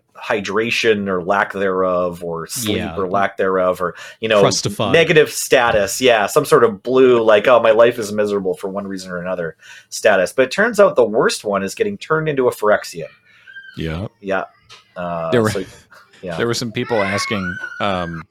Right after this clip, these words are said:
Speaker 3: uh, i-, in the, in the comments after the Judge video, there were some people asking, uh, you know, like, "Well, you didn't talk about completed mana." And that, I'll, I'll tell you that Sergeant Nelson,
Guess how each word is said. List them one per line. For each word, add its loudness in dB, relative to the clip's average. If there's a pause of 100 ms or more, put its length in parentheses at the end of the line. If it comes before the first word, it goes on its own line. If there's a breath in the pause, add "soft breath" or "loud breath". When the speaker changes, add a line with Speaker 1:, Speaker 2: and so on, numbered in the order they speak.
(420)
Speaker 3:
uh, -6
i-, -8 (120)
in -10
the, -6
in -10
the -8
comments -4
after -6
the -10
Judge -6
video, -10
there -12
were -12
some -12
people -12
asking, -14 (240)
uh, -10
you -14
know, -18
like, -16 (120)
"Well, -8
you -6
didn't -6
talk -4
about 0
completed -4
mana." -8 (640 soft breath)
And -6 (320)
that, -2 (420)
I'll, -2 (140)
I'll 0
tell 0
you -4
that -6 (420)
Sergeant -4
Nelson, -4